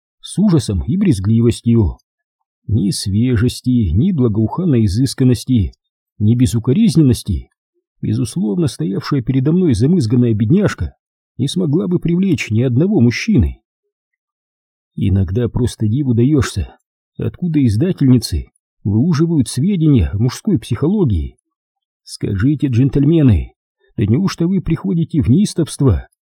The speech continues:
при виде благовоспитанной дамы, похожей на ангела, пахнущей как роза? Речь не о любви, не о нежности.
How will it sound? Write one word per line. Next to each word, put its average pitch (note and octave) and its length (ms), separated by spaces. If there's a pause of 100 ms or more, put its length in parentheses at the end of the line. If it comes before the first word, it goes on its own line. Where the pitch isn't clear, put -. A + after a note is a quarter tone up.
(220)
при A#2 200
виде F3 240
благовоспитанной A#2+ 840
дамы, B2+ 400 (360)
похожей D#3+ 500
на F3 200
ангела, C#3+ 500 (380)
пахнущей D3+ 520
как D3 220
роза? C#3+ 440 (640)
Речь A2 440
не A#2+ 120
о A#2 60
любви, A#2 600
не G#2 120
о A2 60
нежности. C3 720